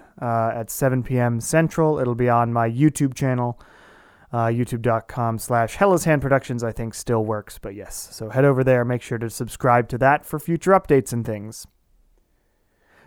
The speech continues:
Beyond that, the group is finally playing in person again this Sunday, June sixth. Very, very excited about that. Uh, we have our super enhanced audio, but that'll be a while for y'all to hear it,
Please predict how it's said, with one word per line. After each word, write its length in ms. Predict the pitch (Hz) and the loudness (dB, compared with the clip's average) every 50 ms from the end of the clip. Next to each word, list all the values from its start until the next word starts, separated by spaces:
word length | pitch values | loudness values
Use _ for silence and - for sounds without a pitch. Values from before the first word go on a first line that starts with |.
| _ - | _ 4
Beyond 280 | 147 165 175 180 180 175 | 6 6 6 6 6 6
that, 180 | 185 190 190 175 175 175 - _ _ _ _ _ _ _ _ - | 4 4 4 0 -6 -18 -20 _ _ _ _ _ _ _ _ -14
the 280 | 165 165 151 147 170 165 | -8 -6 0 4 4 4
group 320 | 151 165 202 226 226 - | 6 8 6 6 8 6
is 140 | 185 160 - | 4 4 4
finally 400 | - 175 175 185 180 185 180 170 | 4 4 4 4 4 2 2 0
playing 420 | 170 - 170 175 175 170 170 175 - | 2 4 4 4 6 4 2 2 4
in 220 | 214 220 214 202 | 4 4 4 4
person 400 | 185 190 202 220 214 - 196 190 | 2 4 4 4 4 4 2 2
again 420 | 190 185 160 160 160 190 226 240 175 | 2 4 6 6 6 6 4 2 4
this 200 | 151 196 220 - | 4 4 4 4
Sunday, 560 | - - - 170 180 202 185 143 139 151 175 | -2 0 4 4 4 4 4 4 4 2 2
June 300 | 175 151 147 147 143 143 | 0 2 2 2 4 4
sixth. 420 | 131 - - 165 202 - - - - | 2 0 0 -2 -2 -2 -8 -12 -10
Very, 360 | 127 113 127 139 147 147 147 | -8 0 4 4 6 6 6
very 280 | 131 127 135 127 127 123 | 4 4 2 2 2 0
excited 540 | 113 - - - 120 131 139 180 185 175 - - - - - - - - | -4 -4 -4 0 0 2 2 0 -2 -6 -12 -18 -20 -20 -20 -20 -14 -4
about 540 | - 135 131 120 135 135 131 127 123 127 117 | 0 2 2 6 6 6 6 6 2 -2 -4
that. 500 | 117 127 131 151 202 240 - - - - - - | -2 0 0 0 0 -4 -6 -10 -14 -12 -8 -4
Uh, 280 | 143 127 120 120 120 113 | 0 0 2 2 2 0
we 140 | 120 123 117 | 0 -4 -4
have 340 | 120 117 117 117 107 117 | -2 0 -2 -2 -2 -6
our 220 | 127 135 120 117 113 | -6 -4 -2 -2 -4
super 380 | - - - 139 127 139 123 | -4 -6 -6 -6 -4 -2 -4
enhanced 440 | 120 117 127 131 127 123 - - - | -2 -2 -2 -4 -4 -4 -6 -10 -6
audio, 380 | - 123 120 131 143 147 170 175 | -2 -2 0 2 2 2 2 2
but 180 | 151 131 104 | 0 0 2
that'll 240 | - 123 123 120 120 | 2 2 2 2 2
be 100 | 117 123 | 0 0
a 80 | 117 113 | 0 2
while 480 | 117 123 127 131 131 123 120 127 139 | 4 4 4 6 6 4 4 2 0
for 180 | 139 - - 120 | 0 -2 -4 -2
y'all 260 | 120 123 127 120 117 113 | 2 4 4 4 4 2
to 120 | - - | -2 -6
hear 280 | 110 - - 175 156 131 | -8 -2 0 2 4 4
it, 260 | 139 165 - - - | 2 0 -2 -6 -16